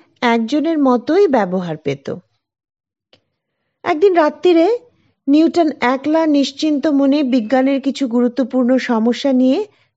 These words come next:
টেবিলের ওপরে কাজ করছিলেন। এর সমাধান হলে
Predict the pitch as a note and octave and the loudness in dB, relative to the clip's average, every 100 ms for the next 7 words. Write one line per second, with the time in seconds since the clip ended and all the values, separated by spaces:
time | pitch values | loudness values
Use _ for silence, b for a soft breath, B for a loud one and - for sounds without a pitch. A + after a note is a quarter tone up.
0 | _ - C#4 A#3+ D4 E4+ D4+ C4 F#4 G4+ | _ -2 0 2 0 0 0 -2 -2 -2
1 | A#3 G#3 - E3+ - - E3 D#3 F3 _ | -4 -6 -6 -6 -6 -10 -8 -10 -12 _
2 | _ _ _ _ _ _ _ _ _ _ | _ _ _ _ _ _ _ _ _ _
3 | _ C#4 - - C#4 C4+ D4+ D#4+ E4 D#4+ | _ -4 -2 -2 2 2 0 -2 -2 0
4 | D4+ C4 F4 | 2 2 0